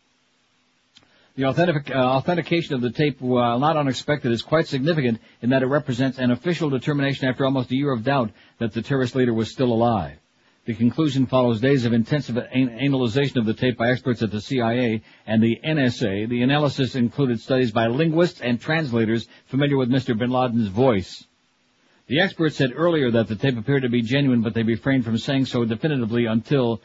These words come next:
well, this is yesterday. The intelligence experts do believe that it is, that the tape is genuine. A White House spokesman, Scott McClellan, said in a news briefing, "Mister McClellan conceded that the genuineness of the tape cannot be stated with one hundred percent certainty,"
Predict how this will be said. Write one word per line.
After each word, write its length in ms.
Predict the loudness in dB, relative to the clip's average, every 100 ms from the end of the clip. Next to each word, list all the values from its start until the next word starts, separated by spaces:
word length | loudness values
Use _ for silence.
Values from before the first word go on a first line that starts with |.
| _ _ _
well, 100 | -4
this 160 | -2 -2
is 140 | 2
yesterday. 480 | 2 2 -2 -6 -14 _ _ _ _ _ -6
The 60 |
intelligence 460 | -2 2 2 2 0
experts 440 | -2 0 -2 -2
do 140 | 0 2
believe 320 | 4 2 2
that 140 | 2
it 100 | 0
is, 200 | 2 2
that 160 | 0 -2
the 60 | -2
tape 220 | -2 0
is 140 | 0
genuine. 320 | 0 2 2
A 40 | 2
White 200 | 2 0
House 160 | -2
spokesman, 400 | 0 -2 0 -2
Scott 200 | 0 0
McClellan, 340 | 0 0 0 0
said 180 | 0 0
in 60 |
a 0 |
news 200 | 2 0
briefing, 380 | 0 0 0 -4 -8 -10
"Mister 220 | -6 -2 -2
McClellan 340 | 0 0 0
conceded 460 | 0 0 0 2 0
that 120 | 0
the 140 | -2
genuineness 680 | 0 2 2 2 2 2 0
of 80 | -2
the 100 | 0
tape 200 | 0 0
cannot 240 | 0 0
be 80 | 0
stated 320 | 0 0 2
with 100 | 2
one 180 | 0 2
hundred 220 | 2 2
percent 360 | 0 0 0 0
certainty," 440 | -2 0 0 0